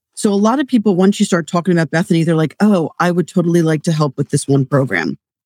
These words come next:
Um, so Safe Families is one of those programs where I'm finding a lot of people are really wanting to help. Um, I know little bits and pieces of each program. I'd love to have someone come back on in a later time, but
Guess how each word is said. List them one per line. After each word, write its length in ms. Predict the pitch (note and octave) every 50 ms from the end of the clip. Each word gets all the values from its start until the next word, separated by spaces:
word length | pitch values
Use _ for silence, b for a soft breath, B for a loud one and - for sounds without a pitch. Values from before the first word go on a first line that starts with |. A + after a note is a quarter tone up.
| _ _ _ _ _
Um, 420 | E3 E3+ E3+ E3 E3 D#3+ C#3 - - _ _ _
so 180 | - - G#3
Safe 280 | G3 - - C4+ C4 B3+
Families 760 | - - A3+ G#3+ B3 C#4+ C4 A3 F3+ E3 E3 E3 E3 - - - -
is 420 | F3 E3+ D#3+ D#3+ D#3+ D#3 D#3 D3 E3 F#3+ -
one 200 | E3 E3+ F3+ F#3
of 80 | G3
those 220 | F3 F3 E3 D3+ -
programs 520 | _ - E3+ E3+ D3 D#3+ D#3 D#3 D#3 -
where 140 | E3 - -
I'm 140 | D#3+ E3 D3+
finding 360 | - E3+ E3 D#3+ D#3+ D#3+ D#3
a 80 | D#3
lot 360 | D3+ D3 D3+ D3 D3 C#3+ D3 D#3
of 120 | D#3 -
people 540 | - - E3+ D#3+ - D3+ D3 D3 D3+ D3 -
are 180 | - D#3 D3+ D3+ C#3 -
really 640 | E3 E3 D#3+ D#3+ D#3+ E3+ E3 D#3+ D#3+ D#3+ D#3+ D#3+ - _ _ _ _ _ _ _ _ _ -
wanting 400 | D#3 E3+ F3 E3+ F3+ F3 F3 F#3
to 140 | - G3
help. 440 | F#3+ E3 - E3 D3 D#3 F3+ G#3 - - _ _ _ _ _ _ _ _ _
Um, 400 | D#3+ D#3+ D3+ D3+ D3 C#3+ C#3+ - -
I 100 | E3+ F3
know 220 | F3+ F3+ F3+ F3
little 260 | E3 E3+ F#3+ G#3 G#3+
bits 220 | F#3+ G#3 G3+ - G#3+
and 100 | G3+ -
pieces 320 | G3+ F#3+ - - G3+ F3+
of 140 | F#3 E3 G#2
each 240 | - F#3 - - _
program. 440 | - F3 F3 E3 F3+ F3+ F3+ E3+
I'd 120 | D#3+ D#3+ D#3
love 140 | E3 D#3+ -
to 80 | G3
have 160 | F3 F3+ D#3
someone 280 | - - D3+ D3+ D3 D3
come 180 | - - D#3+ D3+
back 200 | C#3+ D3 - -
on 160 | D3+ D#3 D3
in 100 | C#3+ C#3
a 100 | C#3 C#3
later 300 | C#3 D#3 D#3+ D#3 E3 D3+
time, 320 | - - C#3+ C#3 C#3 C#3+
but 180 | C#3+ D3+ C#3